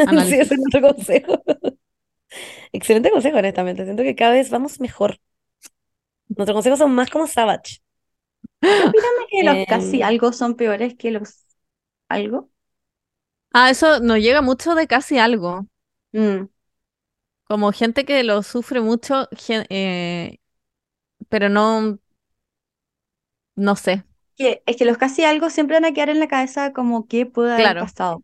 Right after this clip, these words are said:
Speaker 3: como
Speaker 1: Claro.
Speaker 3: siento que es parte de la ilusión, como parte del, de la idealización.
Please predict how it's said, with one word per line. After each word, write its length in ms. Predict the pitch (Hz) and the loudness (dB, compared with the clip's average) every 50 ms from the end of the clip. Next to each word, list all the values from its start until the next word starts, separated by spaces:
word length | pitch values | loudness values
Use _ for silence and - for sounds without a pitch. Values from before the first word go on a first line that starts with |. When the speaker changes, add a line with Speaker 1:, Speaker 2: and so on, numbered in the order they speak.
| _ _ | _ _
Speaker 3:
como 680 | - 175 180 180 175 175 175 175 175 170 170 170 175 165 _ _ _ _ _ _ _ _ _ | -12 -10 -10 -8 -8 -8 -8 -8 -8 -10 -10 -10 -12 -14 _ _ _ _ _ _ _ _ _
Speaker 1:
Claro. 360 | - 208 196 175 165 196 190 _ _ _ _ _ _ - | -6 -4 -4 -4 -4 -8 -12 _ _ _ _ _ _ -18
Speaker 3:
siento 340 | - - 233 240 240 254 269 | -6 -2 0 2 2 2 2
que 80 | 262 247 | 0 0
es 60 | - | -2
parte 340 | - 226 214 - 254 247 240 | -2 -4 -2 0 0 2 2
de 120 | 240 233 | 2 2
la 420 | 226 220 214 208 202 202 196 - - | 2 0 -2 -2 -2 -4 -6 -8 -8
ilusión, 560 | - 208 208 196 196 190 - - 196 190 196 185 | -8 -8 -6 -6 -8 -10 -8 -6 -6 -6 -6 -4
como 200 | - 185 185 185 | -4 -4 -4 -4
parte 320 | 185 185 185 - 202 202 | -6 -6 -4 -4 -4 -4
del, 460 | 196 190 190 190 185 180 180 180 - - - _ _ | -4 -6 -6 -8 -8 -8 -10 -10 -12 -12 -18 _ _
de 160 | _ 185 185 95 | _ -8 -6 -4
la 140 | 92 92 - | -4 -4 -4
idealización. 840 | - 202 190 190 180 180 175 - 175 - - - - - 180 - | -4 -4 -4 -4 -6 -6 -10 -14 -16 -10 -10 -10 -10 -10 -12 -14